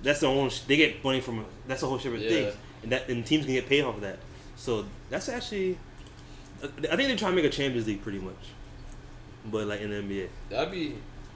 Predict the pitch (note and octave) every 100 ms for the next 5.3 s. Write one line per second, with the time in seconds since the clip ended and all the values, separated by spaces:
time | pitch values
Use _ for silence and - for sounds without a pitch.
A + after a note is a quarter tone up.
0 | - C3 E3 D#3 D3 G#2 F2+ - - -
1 | - - F3 G3 E3 A2 A#2+ E3 G#3 C#3+
2 | F3 B3+ C4+ A#2+ A#2 - - D#3+ A#3 A3
3 | G3+ D#3+ E3 C#3 C#3+ C3 C#3 C3 G#2+ B2
4 | B2+ A#2+ A#2 A#2+ A2+ A#2+ A2+ A#2 G#2 G2+
5 | G#2 G#2+ G#2+